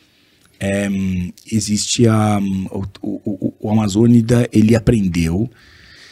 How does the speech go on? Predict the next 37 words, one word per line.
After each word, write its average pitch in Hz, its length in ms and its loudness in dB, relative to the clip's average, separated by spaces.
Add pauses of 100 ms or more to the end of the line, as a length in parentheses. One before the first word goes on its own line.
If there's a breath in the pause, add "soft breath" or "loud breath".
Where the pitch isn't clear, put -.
(280 loud breath)
O - 80 -2
Amazônida, 165 520 2
ele 151 300 2
é 143 40 2
assim, 117 300 0
é - 20 0
um 117 60 0
sobrevivente. 113 760 -6 (680)
Ele, 120 560 -4
ele, 101 520 -8
ele, 120 300 -4
ele 143 120 0
vai 156 140 0
usar 120 200 -2
os 107 140 -4
recursos - 460 -8
que - 100 -18
ele 82 80 -14
tem 85 140 -12
em 76 60 -16
volta 90 560 -10 (500)
pra 151 160 -10
poder 170 720 -10 (220)
so-, 165 340 -12 (380)
pagar 175 220 -6
as - 100 -10
contas 104 320 -6
dele, 123 320 -2
sobreviver, 117 640 0
dar 110 100 -2
um, 127 260 -2
uma 113 180 0
melhor 113 280 0
condição 104 380 -4
de 78 100 -6
vida 73 220 -12
dele. 65 260 -14